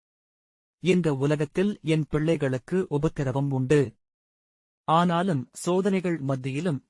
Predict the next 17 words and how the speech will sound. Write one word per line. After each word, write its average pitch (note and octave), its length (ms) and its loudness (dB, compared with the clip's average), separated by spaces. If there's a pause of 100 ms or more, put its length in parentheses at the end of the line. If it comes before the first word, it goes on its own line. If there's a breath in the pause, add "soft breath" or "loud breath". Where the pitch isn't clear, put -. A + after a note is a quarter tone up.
துன்பத்தின் F#3+ 560 0
மத்தியிலும் C3 540 -4
திடன் D3+ 320 -2
கொண்டு C#3 280 -4
இருங்கள். C3 560 -2 (880)
நானே F#3 520 2
உலகத்தில் D3 640 -2 (120)
ஜெயித்தேன். C3 640 -2 (880)
என் F3 260 2
பிள்ளைகளும் D#3+ 720 2
உபத்திரவத்திலே D#3+ 1000 0
பொறுமையாக F#3 600 2
இருந்து C#3 580 -2
ஏற்ற D3 340 0
காலத்தில் C3 540 -2 (100)
ஜெயம் C#3 360 0
கொள்வீர்கள். B2+ 640 0